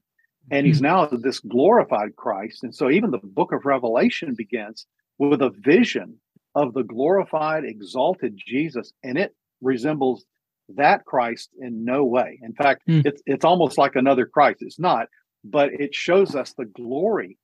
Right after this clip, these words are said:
Speaker 1: of Christ and the righteousness of Christ. He's coming to bring discipline to his church. He's coming to bring judgment to the world in the form of the seal, trumpet, and bowl judgments. In fact,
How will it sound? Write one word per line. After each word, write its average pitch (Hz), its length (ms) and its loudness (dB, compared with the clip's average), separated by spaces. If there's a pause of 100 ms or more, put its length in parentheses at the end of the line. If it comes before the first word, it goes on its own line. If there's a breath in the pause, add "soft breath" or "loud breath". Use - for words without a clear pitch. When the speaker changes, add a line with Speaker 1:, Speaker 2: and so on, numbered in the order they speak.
Speaker 1:
of 117 180 -10
Christ 107 420 -12
and 120 120 -8
the 113 60 -10
righteousness 127 880 -4
of - 100 -20
Christ. 98 320 -8 (320 soft breath)
He's 147 200 -4
coming 160 340 -2
to 127 40 2
bring 117 360 0
discipline 156 580 -2
to 139 160 -4
his 127 160 0
church. - 480 -4 (300 soft breath)
He's 123 180 0
coming 143 300 2
to 120 60 0
bring 120 400 0
judgment 120 680 0
to 139 140 -4
the 120 100 -2
world 113 460 0 (360 loud breath)
in 127 80 -2
the 123 140 -2
form 139 200 2
of 113 60 -4
the 113 80 -4
seal, 139 300 0
trumpet, 127 340 -6
and 113 80 -8
bowl 135 240 0
judgments. 113 460 -6
In 107 60 -12
fact, 147 260 2